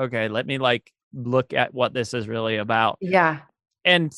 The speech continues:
Speaker 1: you know, so many books sell thousands and thousands of copies, never even hit the New York Times. They sell hundreds of thousands of copies, never hit the list. And to your point too, like, why are you doing it? If you're doing it to help you get clients for your business,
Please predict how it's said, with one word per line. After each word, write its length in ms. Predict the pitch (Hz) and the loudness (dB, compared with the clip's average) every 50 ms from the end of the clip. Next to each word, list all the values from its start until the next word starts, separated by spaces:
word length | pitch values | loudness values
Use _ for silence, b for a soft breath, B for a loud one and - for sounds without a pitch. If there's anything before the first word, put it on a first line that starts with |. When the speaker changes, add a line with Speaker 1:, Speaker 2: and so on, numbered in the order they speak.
| - | -10
Speaker 1:
you 140 | - 175 175 | 2 4 4
know, 60 | 165 147 | 4 4
so 240 | - - 208 214 | 4 4 2 4
many 220 | 220 220 208 180 151 | 4 4 2 2 0
books 420 | 135 156 180 220 214 - - - _ | 4 4 4 4 4 0 -6 -14 _
sell 560 | - - - 180 180 175 175 170 170 160 - _ _ _ _ _ _ _ _ - | -14 -6 2 4 6 8 8 6 4 2 -2 _ _ _ _ _ _ _ _ -8
thousands 480 | - - 226 233 240 214 196 208 196 185 | 0 2 6 6 6 6 6 2 2 2
and 100 | 190 175 | 2 4
thousands 320 | 196 185 190 185 170 180 | 4 4 4 4 2 -2
of 60 | 165 - | -8 -2
copies, 380 | - 190 214 214 202 160 143 | 2 2 4 4 2 0 0
never 180 | 175 196 202 208 | 0 0 2 2
even 140 | 196 175 151 | 0 0 -2
hit 260 | 131 180 254 269 - | 0 0 -2 0 0
the 80 | 233 | -2
New 100 | 190 165 | -2 2
York 200 | 143 135 127 - | 2 2 2 0
Times. 280 | - 139 131 123 117 139 | 0 2 2 2 4 4
They 100 | 175 202 | 2 2
sell 280 | - - 226 208 185 156 | 4 6 6 6 6 4
hundreds 520 | - - 226 262 285 277 294 247 185 160 | 0 0 0 0 2 2 0 0 2 2
of 80 | 160 139 | 0 4
thousands 380 | - 160 156 151 139 147 143 147 | 6 6 6 6 4 2 -6 -8
of 40 | 143 | -4
copies, 440 | - 156 151 147 - 151 139 131 135 | 0 2 2 2 2 0 -4 -2 -4
never 460 | 143 151 165 190 208 214 214 208 190 | -6 -4 0 2 2 4 4 4 2
hit 260 | 156 170 202 190 - | 4 4 0 0 2
the 100 | - 165 | 0 -2
list. 540 | 160 165 185 196 180 147 135 - - - _ _ b b b b b b b b - | 2 4 4 6 6 6 4 2 -2 -12 _ _ b b b b b b b b 0
And 320 | - 175 170 160 160 147 - | 4 6 6 6 4 2 0
to 100 | - 175 | -2 0
your 200 | 160 170 208 214 | 4 6 6 6
point 300 | 196 - 165 156 143 - | 6 4 2 2 2 0
too, 180 | - 208 214 185 | 2 4 6 6
like, 140 | 156 139 - | 6 4 2
why 320 | 143 143 156 160 175 180 | 2 4 6 6 8 6
are 120 | 180 170 156 | 6 4 2
you 200 | 143 139 135 127 | 0 -2 -4 -2
doing 420 | 123 151 170 165 151 131 117 113 | 0 0 2 2 2 0 0 -2
it? 160 | 110 110 - | -4 -4 -2
If 140 | 160 131 147 | -4 -4 0
you're 100 | 143 139 | -2 -2
doing 320 | 131 127 175 190 202 190 175 | 0 4 4 4 4 4 2
it 100 | 156 - | 0 -2
to 80 | - 135 | -2 2
help 160 | 147 156 - | 2 2 2
you 100 | - 147 | 2 -2
get 180 | 135 151 135 - | 0 0 0 0
clients 460 | - - 143 151 151 156 151 147 - - | -2 -2 2 2 2 2 2 -2 -6 -8
for 100 | - 147 | -6 -4
your 180 | 135 135 135 110 | -4 -4 -6 -6
business, 680 | - 127 127 127 139 156 175 190 208 202 - - - | -2 0 0 0 0 0 0 0 0 0 -2 -8 -12